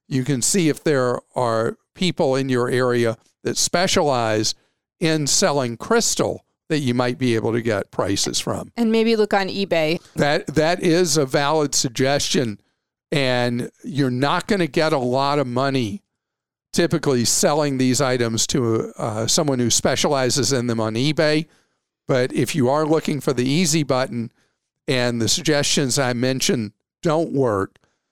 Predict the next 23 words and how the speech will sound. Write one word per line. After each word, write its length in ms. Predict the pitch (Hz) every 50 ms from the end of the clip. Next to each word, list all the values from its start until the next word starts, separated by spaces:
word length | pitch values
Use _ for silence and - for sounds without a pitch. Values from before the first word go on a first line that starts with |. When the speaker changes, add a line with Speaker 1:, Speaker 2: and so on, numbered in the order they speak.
| _ _ _ _ 175
Speaker 1:
eBay 560 | 165 170 170 139 156 139 135 131 127 131 -
is 380 | - 139 151 151 147 135 -
a 60 | 135 120
potential 680 | - - - - 160 156 131 127 - - 143 113 - -
outlet 460 | 139 127 127 127 - 123 110 107 - -
for 100 | - 120
you 140 | 117 117
to 60 | 107 101
move 280 | 107 117 113 110 98 -
these 220 | 110 104 98 -
items. 580 | 123 110 98 95 85 - - - - - - - _ _ _ _ _ _
Speaker 2:
From 120 | 220 226
Kathy 400 | 226 240 247 226 233 - 262 254
in 100 | 247 247
Georgia, 380 | 247 - 240 240 262 - 226 185
"I'm 180 | 160 185 202 202
selling 420 | - - 240 220 233 262 285 277
a 60 | 233
dining 400 | 226 202 208 196 220 262 269 254
room 160 | 254 254 247
furniture 540 | 240 - - 202 202 196 190 - - 202 190
set 280 | 185 - - 170 165 -
on 280 | - 180 180 175 175